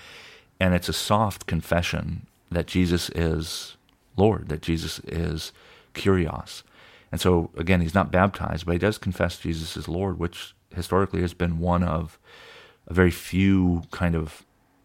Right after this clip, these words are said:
entry requirements, if you will, into the church. And so I'm sure people could argue in other directions that he's not a Chri-, that's fine. I claim that he is. He clearly confesses Jesus as Lord, and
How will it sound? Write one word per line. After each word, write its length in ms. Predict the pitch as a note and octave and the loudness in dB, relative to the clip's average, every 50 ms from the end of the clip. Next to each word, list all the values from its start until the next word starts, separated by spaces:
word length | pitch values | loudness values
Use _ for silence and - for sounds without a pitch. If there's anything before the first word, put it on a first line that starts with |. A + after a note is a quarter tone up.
| _ | _
entry 300 | - G#2 G#2+ - G2 F2+ | 0 0 2 2 0 0
requirements, 640 | E2 D#2+ D#2 - - - D#2 D#2 D#2 D#2+ D#2+ - - | 0 -2 -6 -8 -4 -4 -4 -2 -2 -4 -4 -4 -6
if 120 | - - - | -8 -6 -4
you 80 | D#2 | -4
will, 380 | D#2 D#2 D#2 D2+ D#2 D#2 E2 - _ _ _ _ _ _ | -2 -2 -2 -4 -4 -6 -10 -14 _ _ _ _ _ _
into 200 | - D#2+ E2 D#2 | -6 -6 -6 -4
the 120 | D2+ D2+ D2 | -6 -8 -10
church. 640 | - - - A2 G2+ - - - - - - - _ - | -10 -4 -2 -2 -2 -2 -4 -12 -16 -18 -18 -18 _ -10
And 100 | E2+ - | -6 -2
so 300 | - F2 E2+ E2 D#2+ - _ _ - - - - _ _ _ | 0 0 0 0 -2 -6 _ _ -20 -20 -20 -20 _ _ _
I'm 120 | - E2+ D#2+ | -6 -6 -6
sure 200 | - - G#2+ F#2 | -2 -2 -2 0
people 280 | - G2+ F2+ D2+ E2 | 2 0 0 0 0
could 140 | - - D#2+ | -4 -2 -2
argue 580 | D#2 D#2 E2 E2+ D2 D#2+ D#2+ D#2+ D#2+ D#2+ D#2 - _ _ _ _ _ _ _ _ _ _ _ _ _ - | 0 2 2 0 0 -2 -2 -2 -2 -4 -6 -10 _ _ _ _ _ _ _ _ _ _ _ _ _ -6
in 100 | E2 D#2+ | -4 -2
other 180 | D#2+ D#2 D#2+ | 0 0 0
directions 640 | D2+ - - D#2 F2+ F#2+ - - - F2 E2+ E2 D2 | -2 -2 4 4 4 4 4 2 -2 -2 -2 -2 -4
that 100 | D2 D2 | -6 -12
he's 160 | D#2+ D#2 - - | -12 -12 -10 -8
not 140 | D#2 D#2 | -6 -6
a 40 | D#2+ | -6
Chri-, 220 | - - - - - | -6 -6 -6 -6 -4
that's 220 | E2 D#2+ D#2 - | -6 -8 -8 -6
fine. 340 | - - D#2+ D#2+ - - G2+ - _ _ _ - - - - - - _ _ _ _ | -8 -10 -10 -8 -10 -14 -14 -16 _ _ _ -20 -20 -20 -20 -20 -20 _ _ _ _
I 240 | - F#2 F#2+ G2 F#2 | 6 8 8 8 8
claim 420 | F2 - - E2+ E2+ E2+ E2 E2 | 6 2 0 2 2 2 2 0
that 160 | D#2 - - - _ _ | -2 -2 -6 -8 _ _
he 280 | - - - F2 E2+ F#2 | -12 -4 0 4 6 6
is. 260 | F2 D#2+ F2 - - | 6 6 4 0 -4
He 140 | - D#2+ - _ _ | -6 -8 -10 _ _
clearly 280 | - - G#2+ G#2 G2 F2 | 0 4 4 4 4 4
confesses 460 | - E2+ D#2 - D#2 D#2 - D2+ D2+ | 2 -2 0 0 -2 -2 -2 -6 -4
Jesus 340 | E2+ E2 D#2+ D#2 D#2 - - | -2 -2 -2 -2 -4 -6 -6
as 120 | D2+ - | -6 -6
Lord, 380 | D#2+ E2 E2 E2+ E2+ E2 E2 - - - - - - - - _ _ _ _ | -4 -2 0 0 0 -2 -4 -6 -14 -20 -20 -20 -20 -20 -20 _ _ _ _
and 380 | - F2 E2 E2 D#2+ D#2+ - | 0 0 2 2 0 -2 -4